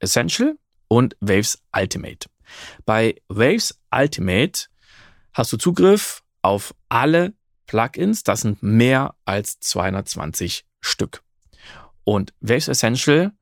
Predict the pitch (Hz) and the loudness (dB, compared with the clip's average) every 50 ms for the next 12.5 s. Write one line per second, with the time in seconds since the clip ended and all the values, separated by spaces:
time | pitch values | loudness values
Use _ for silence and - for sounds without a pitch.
0 | _ _ _ _ _ _ _ _ _ _ - - - 131 117 - 120 - 110 107 | _ _ _ _ _ _ _ _ _ _ -4 0 0 2 2 2 0 2 0 0
1 | - - 156 156 160 170 185 202 202 - - - - _ _ _ - 98 107 110 | 2 2 0 2 4 4 4 4 2 0 -4 -10 -14 _ _ _ -2 0 0 -2
2 | - - - - 104 123 156 156 - - 180 - 101 - - _ _ - 104 101 | -4 -6 -4 0 2 2 2 2 2 4 4 4 4 0 -4 _ _ -2 0 0
3 | 98 110 110 104 - - - _ _ - 107 107 110 113 110 101 101 98 - - | 0 0 0 -2 -2 -4 -10 _ _ -4 -2 -2 0 0 0 0 -2 -2 -4 -8
4 | _ _ _ - - - 85 62 - _ _ _ _ _ _ _ _ _ _ _ | _ _ _ -2 0 0 0 -2 -4 _ _ _ _ _ _ _ _ _ _ _
5 | - - - - - - 104 101 131 151 208 233 - - - _ - - 107 127 | -20 -20 -20 -8 -4 -2 0 2 4 4 4 2 0 -4 -8 _ -4 -2 -2 -2
6 | 147 - 190 190 208 226 214 - - - 110 107 - - 98 87 - - - 208 | -2 0 0 0 2 0 0 -2 -2 -2 -2 -2 -2 -6 -8 -8 -6 -2 2 4
7 | 254 269 269 214 - - 87 82 85 - 90 90 - - 82 87 104 139 196 220 | 4 4 2 0 -2 -4 -4 -4 -4 -6 -6 -6 -4 -2 0 2 2 2 0 -2
8 | 240 _ _ _ _ _ - - 90 85 73 64 95 110 127 160 - - - - | -6 _ _ _ _ _ -6 -4 -4 -4 -4 -2 0 2 2 2 0 -2 -6 -4
9 | - 120 113 120 123 - 156 147 160 185 190 - _ _ _ _ _ _ _ _ | -2 0 0 0 0 2 4 4 4 2 0 -4 _ _ _ _ _ _ _ _
10 | _ - - - 135 131 - - 101 85 73 71 64 - - _ _ _ - 92 | _ -2 2 2 2 2 2 0 -2 -2 -4 -6 -10 -14 -18 _ _ _ -4 -2
11 | 98 107 104 117 110 107 113 117 - _ _ _ _ - - - 104 104 107 107 | 0 0 2 2 2 2 2 0 -4 _ _ _ _ -10 -4 0 0 2 2 2
12 | 107 104 - 92 90 92 92 87 87 - | 0 0 0 0 0 2 0 0 -2 -6